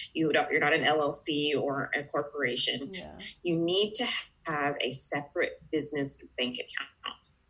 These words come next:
Speaker 1: That
Speaker 2: Yeah.
Speaker 1: is number one, have a
Speaker 2: Mm.
Speaker 1: separate business bank account, because then at the end of the day, everything that goes in and out of that, um, that account is your business money.
Speaker 2: Yeah.
Speaker 1: So even if you do end up leaving off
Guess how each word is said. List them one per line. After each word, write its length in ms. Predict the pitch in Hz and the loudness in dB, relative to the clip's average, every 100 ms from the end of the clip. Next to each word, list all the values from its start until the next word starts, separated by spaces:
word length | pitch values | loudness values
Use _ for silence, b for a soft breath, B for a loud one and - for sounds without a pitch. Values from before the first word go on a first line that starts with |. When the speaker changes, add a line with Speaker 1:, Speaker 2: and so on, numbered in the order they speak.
| - | -2
Speaker 1:
That 220 | 160 175 | 4 6
Speaker 2:
Yeah. 60 | 170 | 4
Speaker 1:
is 100 | 147 147 | 2 -4
number 480 | 135 151 147 160 156 139 - | -4 -2 -2 0 0 0 -2
one, 340 | - - - - 151 | -4 -4 -8 -8 -4
have 240 | 147 160 | -2 -2
a 60 | - | -2
Speaker 2:
Mm. 40 | - | -4
Speaker 1:
separate 540 | - 151 - - - | -4 -2 -2 -2 0
business 340 | 139 131 123 | -2 0 -4
bank 200 | - - - - | -4 -4 -6 -6
account, 260 | - - - B B B - | -6 -6 -10 B B B 2
because 420 | 175 180 160 165 | 4 4 2 2
then 380 | 190 233 180 160 | 4 4 4 2
at 200 | - - | 2 0
the 140 | - - | 0 0
end 120 | 165 | 0
of 80 | 165 | -2
the 80 | - | 0
day, 540 | 180 180 143 - - - | 4 4 6 4 0 2
everything 540 | 170 202 220 185 175 | 4 4 2 0 0
that 160 | 151 - | -2 -2
goes 260 | 127 - - | -2 -2 -4
in 220 | 165 214 | -2 0
and 120 | 214 | 2
out 200 | 185 160 | 2 0
of 80 | 156 - | -4 -6
that, 300 | 135 135 - - _ - | -6 -4 -4 -8 _ -10
um, 220 | 143 120 - - _ - | -4 -4 -6 -18 _ 2
that 160 | 147 - | 4 4
account 440 | - - 190 156 - B B B - | 0 -2 -2 -2 -6 B B B 2
is 180 | 185 | 4
your 280 | 202 196 - _ - | 4 2 -2 _ 2
business 640 | 139 143 135 170 - - _ - | 2 4 0 0 -4 -6 _ 0
money. 480 | 214 151 - - - | 2 4 2 0 -4
Speaker 2:
Yeah. 300 | 208 196 170 | -4 -2 0
Speaker 1:
So 220 | 160 202 185 | 4 6 8
even 200 | 247 277 | 6 4
if 140 | 254 | 2
you 260 | 208 185 - 180 | 2 2 -2 0
do 320 | 208 262 208 - | 4 6 4 4
end 160 | 190 | 4
up 140 | 139 - | 2 2
leaving 380 | 165 208 175 147 | 0 2 2 0
off 400 | - 160 135 | -4 -4 -6